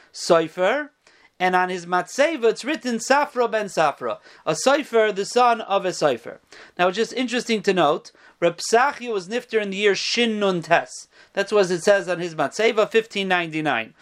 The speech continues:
So, if Reb Naftali Hersh got married, um, it says a few years a-, after his Chasana was fifteen ninety-six,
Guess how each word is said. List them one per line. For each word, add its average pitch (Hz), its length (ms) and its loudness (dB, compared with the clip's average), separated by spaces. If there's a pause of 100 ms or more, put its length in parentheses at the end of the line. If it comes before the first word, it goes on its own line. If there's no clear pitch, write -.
(260)
So, 185 680 2
if 185 420 -2
Reb 175 300 4
Naftali 226 460 2
Hersh 226 240 0
got 190 200 0
married, 196 580 0 (520)
um, 170 360 4
it 160 140 -10
says 196 240 2
a 160 40 -8
few 226 180 -4
years 214 280 4
a-, 208 300 2
after 220 320 0
his 185 160 -6
Chasana 220 480 -2
was 170 140 -4
fifteen 196 360 -8
ninety-six, 180 640 -2